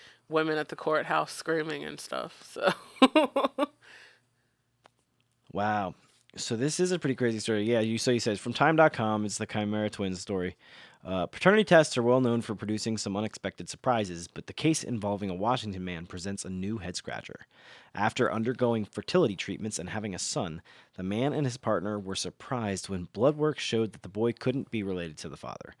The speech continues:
Speaker 2: after two paternity tests showed that the father only shared ten percent of his child's D N A. The parents <laughs> feared the fertility clinic had inseminated the mother with another man's sperm. So they hire a lawyer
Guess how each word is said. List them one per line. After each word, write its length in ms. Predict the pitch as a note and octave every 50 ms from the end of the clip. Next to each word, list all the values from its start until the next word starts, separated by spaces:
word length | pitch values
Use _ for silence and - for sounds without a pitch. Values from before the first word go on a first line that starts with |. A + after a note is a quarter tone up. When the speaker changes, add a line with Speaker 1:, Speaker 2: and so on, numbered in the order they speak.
| - - - - - - _ -
Speaker 2:
after 340 | - A2 A2 - - G#2 F#2+
two 260 | - - - C#3+ D3
paternity 440 | - - - - A2 G#2 G2+ G2 F#2+
tests 280 | - G2 F2+ F#2 -
showed 320 | - - - F#2 F2 F2 D2+
that 120 | F2+ D#2+
the 40 | -
father 380 | - - G2 F#2+ F#2 G2+ F2 D#2+
only 160 | G2 G2+ F#2+
shared 320 | - - F#2+ F#2 F2+ -
ten 220 | - - G#2+ A#2 A2+
percent 380 | - A2+ G#2 - - G2+ - -
of 100 | F#2+ -
his 160 | F#2 F2 -
child's 440 | - - F#2 F2 E2+ E2+ E2+ F2 F2
D 160 | - F2+ E2
N 100 | D#2 D2
A. 200 | A1+ - - - - - - - - _
The 60 | -
parents 380 | - - D3 D#3 D3+ B2 G#2 -
<laughs> 0 |
feared 280 | - - C3+ C3+ C3+ A2
the 100 | B2 G#2+
fertility 420 | - - F#2+ - A2+ A#2+ A#2+ A2
clinic 480 | - - - A2 G#2 G2 G2+ - - - - - - - - -
had 140 | - G2+
inseminated 640 | G2+ G2 F2+ E2 - A#2 A#2 G#2+ G2+ F#2+ F2+ F2+ F2
the 80 | E2 G2
mother 300 | F#2+ G#2 A#2 G#2+ F#2 F2+
with 180 | F2 F#2 F2+ -
another 280 | F#2 F#2 F#2 F2 F2+
man's 260 | F2 F2 D#2+ D#2+ E2+ -
sperm. 400 | - - - F#2+ F2 C#2 - - - - _ _ _ _ _ _ _ _ _ _ _ _ _ _ _ _ _ _ _ _ _ _ _ _
So 180 | - - - G#2
they 140 | G2+ A2+ B2
hire 260 | C3 B2+ C#3 C#3+ D3
a 40 | D#3
lawyer 300 | C#3 A2+ G2+ G2+ A2